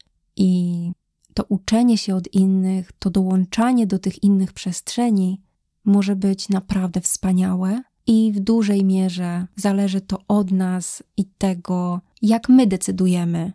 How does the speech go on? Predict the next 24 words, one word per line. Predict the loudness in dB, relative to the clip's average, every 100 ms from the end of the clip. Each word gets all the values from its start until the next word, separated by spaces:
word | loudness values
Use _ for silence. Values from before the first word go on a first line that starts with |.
| -8
się | -4
spojrzeć | -4 -2 -2 -2 -4 -6
na | -6
coś, | -6 -8 -10 -14 -20 _ -2
jakie | 0 2
nam | 2 2
się | -2
włączają | 0 0 0 -2 -4
filtry, | 0 0 0 -4 -6 -6 -8 -12 _ _ _
przekonania, | -6 -2 0 0 0 -2
blokady. | -2 -2 -4 -6 -8 -8 -8 -8 -10 _ _ _
I | 0
zachęcam | 2 2 2 2 0
cię | 0
do | 0
takiej | -2 0 0
refleksji | 0 0 0 0 -4 0 2 2 0 -2 _
na | 0 0
temat | 2 2 2 -2
tego, | -2 -2 0 -2 0 0 0
jak | -2 -2 -6 -10
ty | -6 -4
podchodzisz | -2 -2 -2 -2 -4 -8
do | -6 -4 -4 -6